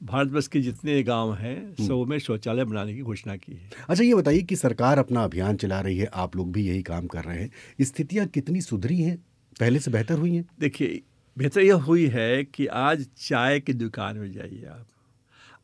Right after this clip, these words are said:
Speaker 1: आप किसी जगह बैठ जाइए, किसी रेस्टोरेंट में बैठ जाइए,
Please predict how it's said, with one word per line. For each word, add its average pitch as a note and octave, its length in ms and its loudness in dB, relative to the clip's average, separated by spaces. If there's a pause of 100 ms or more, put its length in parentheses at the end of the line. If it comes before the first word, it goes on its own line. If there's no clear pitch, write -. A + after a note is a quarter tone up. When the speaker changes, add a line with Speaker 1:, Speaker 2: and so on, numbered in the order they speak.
Speaker 1:
आप C3 280 2
किसी C#3+ 440 0
जगह B2+ 400 0
बैठ G#2+ 260 -2
जाइए, F#2+ 520 -10 (880)
किसी D3+ 280 0
रेस्टोरेंट D3 360 4
में D#3 120 4
बैठ A#2+ 180 2
जाइए, G2+ 540 -6